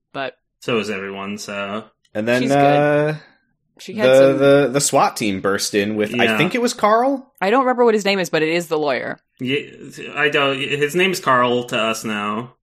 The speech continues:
Speaker 1: With a K.
Speaker 3: They burst in, they tase Blade real good, and then Reinhardt kicks him in the head, and he's, he's in on it or whatever, and then
Speaker 2: Mm-hmm.
Speaker 3: Whistler also gets tased, and they all get caught, and that's the end.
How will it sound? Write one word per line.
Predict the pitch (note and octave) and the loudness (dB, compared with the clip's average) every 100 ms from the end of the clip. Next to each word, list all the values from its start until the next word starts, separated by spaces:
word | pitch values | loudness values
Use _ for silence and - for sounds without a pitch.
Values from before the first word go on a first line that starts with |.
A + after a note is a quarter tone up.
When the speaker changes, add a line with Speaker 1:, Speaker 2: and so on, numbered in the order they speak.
| - | 0
Speaker 1:
With | G3 | 0
a | F#3 | 2
K. | C#3 | 2
Speaker 3:
They | D#3 | 4
burst | E3 D#3 B2 | 2 2 0
in, | A#2+ B2 | 2 2
they | C3 | 0
tase | D3 C3+ B2 | 0 0 0
Blade | G2+ G2 F#2+ | -2 -2 0
real | F#2+ F#2+ | -2 -2
good, | F#2 F#2 F#2 F#2 | 0 0 0 0
and | F#2 | -2
then | F#2+ F#2 F#2 F#2 F2+ | -2 -2 -4 -8 -6
Reinhardt | F#2+ F#2 F2+ F#2+ - | -2 -2 -2 -6 -4
kicks | F#2+ - | -6 -4
him | F#2+ | -6
in | F2+ | -4
the | F2 | -2
head, | F2+ F2 E2+ E2 | 0 0 -2 -6
and | E2+ E2+ E2 | -10 -14 -10
he's, | G2 E2 - - | -8 -8 -8 -10
he's | G2 F#2 - | -8 -6 -4
in | F#2 F2+ | -4 -2
on | F2 E2+ | -4 -4
it | E2+ | -4
or | E2 | -4
whatever, | E2 E2 E2+ E2 E2 E2+ | -4 -4 -6 -6 -6 -6
and | F2 | -4
then | F#2 | -4
Speaker 2:
Mm-hmm. | A#2 | -4
Speaker 3:
Whistler | G#2+ G2 D#2+ | -4 -4 -4
also | D#2+ - D#2 | -6 -6 -8
gets | D#2 - | -10 -8
tased, | - D#2+ D#2 - | -6 -6 -6 -8
and | F2 | -4
they | F2+ | -2
all | E2+ | -2
get | E2+ - | -6 -4
caught, | F#2 E2 | -4 -4
and | E2+ | -8
that's | E2+ | -10
the | C2 | -12
end. | B1 | -14